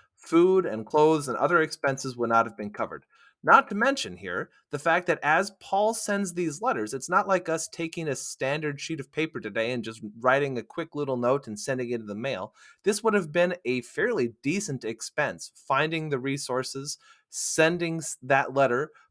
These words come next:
via someone, via a carrier, to get to the people and the place that it needed to go to. This would have been an incredible expense on Paul's part. So this gift from the Philippians would have helped to cover the cost of his ministry.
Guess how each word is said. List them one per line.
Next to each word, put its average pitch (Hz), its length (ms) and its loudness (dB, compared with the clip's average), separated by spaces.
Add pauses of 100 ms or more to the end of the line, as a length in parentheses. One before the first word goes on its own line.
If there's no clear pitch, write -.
(120)
via 139 480 -2
someone, 160 800 -2 (160)
via 147 340 0
a 131 60 -2
carrier, 139 480 -2
to 139 240 -12
get 139 300 -4
to 214 80 -12
the 208 100 -8
people 156 480 -8
and 143 120 -8
the 135 40 -8
place 113 400 -4
that 117 120 -4
it 120 120 -4
needed 104 240 -4
to 101 80 -10
go 123 180 0
to. 147 220 -14
This 147 180 -8
would 185 100 -4
have 160 120 -8
been 151 160 -4
an 139 140 -4
incredible 143 760 0
expense 117 800 -6 (320)
on 143 200 2
Paul's 143 380 0 (200)
part. - 320 0
So 127 160 -2
this 147 320 -2
gift 170 280 -4
from 143 200 -10
the 131 80 -8
Philippians 107 560 -4
would 120 100 -4
have 117 120 -6 (340)
helped 160 400 2
to 135 100 -8
cover 117 460 0 (340)
the 123 80 -2
cost 120 400 2
of 107 80 -8
his 107 160 -6
ministry. 117 480 -6